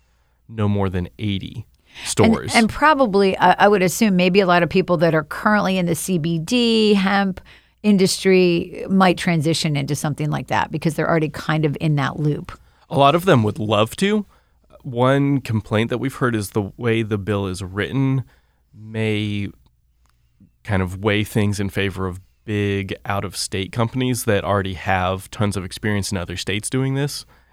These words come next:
Speaker 1: And, uh, you know, there, there's an argument for that. Say, you know, look, we're, we're about to start this. We don't wanna just hand over the keys to
Speaker 2: To anyone.
Speaker 1: untested people who
Speaker 2: Sure.
Speaker 1: don't necessarily know what they're doing. You know, we want to bring in people who actually have experience. But because this has been illegal in North Carolina,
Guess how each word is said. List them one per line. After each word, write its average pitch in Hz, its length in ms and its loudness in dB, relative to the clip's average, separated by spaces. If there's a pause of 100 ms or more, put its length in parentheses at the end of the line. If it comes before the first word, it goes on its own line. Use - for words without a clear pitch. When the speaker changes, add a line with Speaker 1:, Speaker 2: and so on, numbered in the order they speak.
Speaker 1:
And, 160 240 6
uh, - 160 4
you 175 160 0
know, 123 220 4 (540)
there, 131 140 2
there's 127 240 2
an 147 60 4
argument 185 320 4
for - 80 -4
that. - 180 -4
Say, 120 120 2
you 113 140 0
know, 107 280 2
look, 123 280 2
we're, 104 200 0
we're 113 180 -8
about 101 200 -2
to - 40 -10
start 110 220 0
this. 113 160 -2
We 117 80 -2
don't 110 180 0
wanna 104 240 2
just 98 280 -6 (300)
hand 110 220 2
over 101 160 0
the 95 100 -4
keys 101 400 -2
to - 140 -6
Speaker 2:
To - 120 0
anyone. 160 320 4
Speaker 1:
untested 101 640 0
people 104 300 -4
who 107 100 0
Speaker 2:
Sure. 170 220 2
Speaker 1:
don't 107 160 0
necessarily 104 380 -2
know 98 100 0
what 95 140 -6
they're 95 100 -10
doing. 117 640 2
You 107 80 -6
know, 95 80 -4
we 101 140 -6
want 101 260 -4
to - 60 -14
bring 95 200 -4
in 98 120 -6
people 95 260 -6
who 92 140 -6
actually 92 420 -6 (320)
have 98 160 -2
experience. - 400 -4
But 110 240 0
because 104 260 -2
this 95 140 -6
has 98 80 -6
been 95 420 -2
illegal 156 300 4
in 120 60 6
North 110 180 0
Carolina, 104 460 2